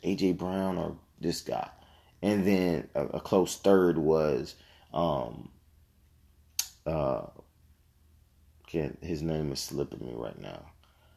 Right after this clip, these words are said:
Um, wide receiver for the Cardinals, Andy Isabella. Isabella.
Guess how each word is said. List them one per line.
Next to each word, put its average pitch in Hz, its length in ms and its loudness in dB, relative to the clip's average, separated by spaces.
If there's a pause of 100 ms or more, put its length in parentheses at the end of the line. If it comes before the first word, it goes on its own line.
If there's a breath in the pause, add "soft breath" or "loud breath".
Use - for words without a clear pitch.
(240)
Um, 71 280 0
wide 82 180 10
receiver 80 680 6
for 80 220 4
the 71 120 2
Cardinals, 73 920 4 (260 soft breath)
Andy 104 360 8
Isabella. 87 580 6 (540 soft breath)
Isabella. 80 640 6